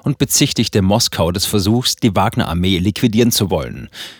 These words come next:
Prigoschin verkündete, er wolle die Absetzung des Verteidigungsministers und des Generalstabschefs erzwingen, notfalls mit Gewalt. Der schwelende Konflikt weitete sich zum offenen Krieg aus. Kommandopunkt für Front ohne Gegenwehr eingenommen.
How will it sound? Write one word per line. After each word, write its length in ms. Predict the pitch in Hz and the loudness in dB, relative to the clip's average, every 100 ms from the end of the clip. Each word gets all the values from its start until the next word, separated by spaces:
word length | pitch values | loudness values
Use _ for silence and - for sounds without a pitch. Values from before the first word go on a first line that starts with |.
| _ | _
Prigoschin 540 | - 104 98 110 147 139 | -2 0 2 2 2 2
verkündete, 600 | 143 - 139 131 139 - | 0 2 2 4 2 2
er 160 | 110 | 2
wolle 200 | 98 107 | 2 2
die 140 | 104 - | 2 0
Absetzung 560 | - - - - 95 | -2 -2 -2 0 0
des 120 | 98 - | 0 -2
Verteidigungsministers 1080 | 117 110 104 110 110 - 107 110 - 120 - - - | 0 0 2 2 2 2 2 2 2 0 0 -10 -8
und 180 | - 123 | -2 0
des 120 | 135 | 0
Generalstabschefs 960 | - - 107 120 117 - 80 - 95 - | 2 4 4 2 2 0 0 0 0 -2
erzwingen, 580 | 101 - 113 110 98 90 | -4 0 2 4 4 0
notfalls 540 | - 127 107 120 113 - | 2 0 2 2 2 0
mit 160 | 123 | -2
Gewalt. 520 | - 101 87 60 - - - - - - | 0 0 0 -4 -12 -12 -14 -16 -16 -6
Der 100 | - | -2
schwelende 480 | - 117 131 131 | 2 4 4 4
Konflikt 540 | 120 127 117 120 131 - | 2 0 0 0 -2 0
weitete 340 | 95 101 104 | 0 2 0
sich 160 | 104 120 | 0 -2
zum 220 | - 123 | -2 -4
offenen 440 | 110 104 131 131 - | -4 -2 0 -2 -2
Krieg 340 | - 92 - | -2 -4 -4
aus. 420 | - - - - - _ _ _ _ _ _ _ _ _ - - - - - | -8 -2 0 0 -4 _ _ _ _ _ _ _ _ _ -16 -12 -12 -14 -4
Kommandopunkt 760 | - 160 156 139 98 104 98 - | 2 4 4 4 2 0 0 0
für 140 | 135 | 0
Front 560 | 113 - 107 123 120 - | 0 0 2 2 0 0
ohne 240 | 117 131 | 2 2
Gegenwehr 500 | 123 107 101 92 90 | 4 4 4 2 0
eingenommen. 760 | 92 101 98 82 73 58 50 | 0 0 0 0 -4 -10 -14